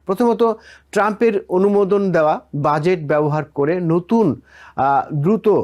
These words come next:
ডিটেনশন সেন্টার নির্মাণে নোম যথেষ্ট অগ্রগতি দেখাতে পারেননি। দ্বিতীয়ত, বিলটিতে অভিবাসন আইন প্রয়োগের জন্য মোট একশো সত্তর বিলিয়ন ডলার বরাদ্দ রয়েছে, যার মধ্যে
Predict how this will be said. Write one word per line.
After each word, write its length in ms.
ডিটেনশন 520
সেন্টার 420
নির্মাণে 420
নোম 260
যথেষ্ট 460
অগ্রগতি 500
দেখাতে 460
পারেননি। 420
দ্বিতীয়ত, 520
বিলটিতে 580
অভিবাসন 640
আইন 300
প্রয়োগের 400
জন্য 380
মোট 240
একশো 240
সত্তর 460
বিলিয়ন 460
ডলার 300
বরাদ্দ 340
রয়েছে, 420
যার 200
মধ্যে 360